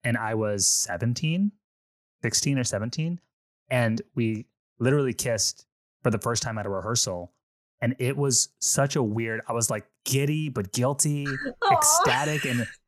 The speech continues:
Speaker 1: I thought I was in love. Like, and we ended up dating for a while, and it ended terribly 'cause I, I had misplaced, like, this kind of behavior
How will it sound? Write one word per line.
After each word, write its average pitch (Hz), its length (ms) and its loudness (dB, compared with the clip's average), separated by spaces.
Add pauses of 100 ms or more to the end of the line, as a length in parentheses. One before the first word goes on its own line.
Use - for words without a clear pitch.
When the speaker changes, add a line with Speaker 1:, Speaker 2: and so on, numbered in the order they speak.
Speaker 1:
I 131 100 -2
thought 147 280 -2
I 147 100 -2
was 139 200 2
in 110 220 0
love. 135 600 -2
Like, 104 220 -6 (200)
and 151 200 2
we 151 120 0
ended 143 140 0
up 107 140 -4
dating 135 400 -2
for 143 160 -2
a 131 60 2
while, 123 340 -2
and 107 120 0
it 107 40 -2
ended 113 280 -2
terribly 117 520 -2
'cause - 120 -6
I, 107 100 -4 (160)
I 156 100 -2
had 151 220 -4 (220)
misplaced, 135 960 0 (300)
like, 104 360 0 (640)
this 131 400 4 (240)
kind 123 160 0
of 104 140 -2
behavior 107 840 -2